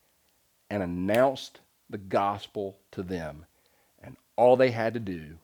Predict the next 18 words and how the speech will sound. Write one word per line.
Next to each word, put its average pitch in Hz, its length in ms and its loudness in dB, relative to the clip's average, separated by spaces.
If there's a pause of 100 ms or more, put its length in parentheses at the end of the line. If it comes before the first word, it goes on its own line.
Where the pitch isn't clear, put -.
(520)
was 92 220 -8
receive 90 400 -12
it. - 120 -16 (1700)
That's 107 340 2
it. 82 220 -8 (1080)
And - 100 -18
if 78 140 -16
that's 160 240 8
what 220 140 0
he 220 80 2
did 170 320 4
two 175 160 -8
thousand 147 440 2
years 123 180 -2
ago 123 240 -2
for 113 100 -10
the 107 100 -10
shepherds, - 760 -4